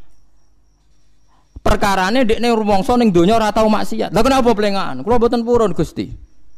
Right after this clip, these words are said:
Perkarane kula teng donya taat terus." "Ya ora, ya saiki ki ra taat iku alasan mlebu neraka." <laughs> Lah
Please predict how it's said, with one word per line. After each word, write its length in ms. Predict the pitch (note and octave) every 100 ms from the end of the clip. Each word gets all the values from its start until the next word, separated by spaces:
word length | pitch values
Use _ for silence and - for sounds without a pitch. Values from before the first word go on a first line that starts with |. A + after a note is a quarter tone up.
| - - - -
Perkarane 420 | E3 D#3+ D#3 A3
kula 160 | A3
teng 160 | A3 G#3
donya 300 | E3+ F#3+ A3
taat 260 | G#3 F#3 F#3
terus." 400 | F#3 F3 E3+ - - - -
"Ya 160 | G3+
ora, 160 | C#4 A#3+
ya 80 | G3
saiki 300 | A#3 A#3 C#4
ki 80 | C4
ra 140 | A#3
taat 240 | B3 A#3 B3
iku 140 | C#4+
alasan 320 | C4 A3+ A3+
mlebu 260 | A3 A#3 G3
neraka." 480 | D4+ C#4+ C#4+ B3 B3+
<laughs> 100 | -
Lah 240 | E4 B3+